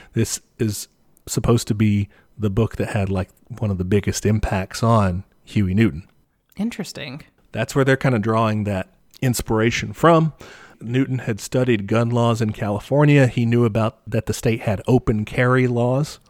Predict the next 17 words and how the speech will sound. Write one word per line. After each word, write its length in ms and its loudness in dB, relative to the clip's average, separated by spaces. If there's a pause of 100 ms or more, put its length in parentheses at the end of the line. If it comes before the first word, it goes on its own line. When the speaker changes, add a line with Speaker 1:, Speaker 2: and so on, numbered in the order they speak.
(120)
Speaker 2:
Oh, 180 -8
shit. 500 -4 (300)
Speaker 1:
So 240 -2
you 180 2
could 240 -4
carry 480 4
a 200 0
loaded 540 2
rifle 600 -2
or 320 -2
a 40 0
shotgun 760 -4
as 200 -6
long 240 0
as 140 -2
it 60 2
was 260 -2